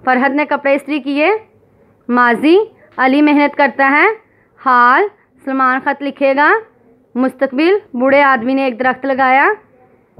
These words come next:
माजी। ये छत कमज़ोर है, गिर, जल्द गिर जाएगी, मुस्तकबिल। शाजिया ने रोटी पकाई, माजी। मरियम इम्तिहान दे रही है, हाल। बिलाल कराची जाएगा, मुस्तकबिल। फैसल ने किताब पढ़ी,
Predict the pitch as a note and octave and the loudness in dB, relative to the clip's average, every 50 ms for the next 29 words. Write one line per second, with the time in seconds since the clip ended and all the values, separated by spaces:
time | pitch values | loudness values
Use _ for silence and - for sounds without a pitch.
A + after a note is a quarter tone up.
0 | - - _ _ - - A3+ B3 B3+ B3+ B3 B3 B3 - C#4 D#4 F4+ G#4+ G4+ - | -20 -20 _ _ -20 -10 -4 0 2 2 2 2 0 2 2 2 2 2 0 -4
1 | _ - A3+ B3 C4+ C#4+ D4 D4 D4 - C#4+ C4+ - - C#4+ C#4+ C4+ A#3 C4 B3 | _ -8 -4 0 2 2 2 2 0 0 -2 -2 0 0 0 0 2 2 2 2
2 | B3 B3+ C4 C#4 D4 D#4 B3 A3 B3 B3 A3+ A#3+ - G#3 G#3+ B3 B3 A#3+ A3+ A3+ | 2 2 2 2 2 0 0 -2 -4 -4 -4 -6 -8 -4 -4 -2 -2 -2 -4 -4
3 | C4+ C4+ B3 G3+ C4 B3+ B3+ B3 A#3+ C4 D4+ F#4+ G#4+ - - - - - _ _ | -4 -4 -4 -2 0 0 0 0 0 2 2 0 0 -2 -6 -20 -20 -20 _ _
4 | _ _ _ _ _ - A#3 B3+ A#3+ - - C4 - A#3+ C#4+ D#4+ F#4 G#4 G4+ - | _ _ _ _ _ -2 -2 -2 0 0 -2 -2 -2 0 2 2 2 2 0 -2
5 | _ _ - - - C4+ C4 B3 A#3 G#3+ A#3+ B3+ C4 C4+ C4+ C4 C4 B3+ B3+ B3+ | _ _ -10 -4 0 0 2 2 0 0 -2 -2 0 0 0 0 -2 -2 -2 -6
6 | G#3+ B3 A#3 - C4 B3+ C#4+ F#4 G#4 - - - - - - _ _ _ _ - | -8 -6 -4 -2 0 0 0 0 -2 -4 -8 -20 -20 -20 -20 _ _ _ _ -4
7 | A3+ A#3 A#3+ A#3+ A#3 A3 - C4+ D#4 F#4+ G#4 - - - G#3+ A3+ A#3+ A#3+ B3 B3+ | -2 0 2 2 2 2 2 2 2 2 2 0 -6 -8 -4 -2 0 0 0 0
8 | C4+ C#4 A#3+ A#3 C#4 C4 C4+ B3+ B3 B3+ B3 B3+ B3+ B3+ B3+ C4 C4 C4+ B3+ C4 | 0 0 0 -2 -2 0 0 0 0 0 2 4 4 4 4 4 2 0 0 2
9 | C4+ D4+ F#4 G4+ - _ _ _ _ _ _ _ _ - B3 A#3+ A3+ G#3+ G3 F3 | 2 2 0 0 -4 _ _ _ _ _ _ _ _ -2 2 2 2 2 0 -2
10 | E3 - _ _ _ _ _ _ - G#3+ B3+ C4 B3 B3 B3 B3+ C4 C4+ C4 B3 | -6 -10 _ _ _ _ _ _ -4 -2 0 0 2 2 0 0 0 0 0 0
11 | B3 C4+ C4+ G#3+ B3 B3 A#3 A#3 A#3+ A#3+ C4+ C#4+ E4 G4+ G#4 - _ _ - A#3+ | -2 -2 -2 0 0 2 2 2 2 2 2 2 2 0 -2 -4 _ _ -8 -8
12 | A#3+ A#3+ - A#3+ A3 A3+ G#3 A3+ G#3+ G3 F#3 - _ _ _ _ - B3 B3 B3 | -8 -6 -6 -8 -8 -6 -6 -4 -4 -4 -6 -8 _ _ _ _ -4 -2 -2 0
13 | B3 C4 C4 C4+ C#4 C4+ C4+ C#4 C#4 C4+ B3+ A#3+ A#3 A3+ - B3+ B3 C4+ E4 | 0 0 0 0 0 -2 -2 -2 -2 0 0 0 0 0 0 0 2 2 2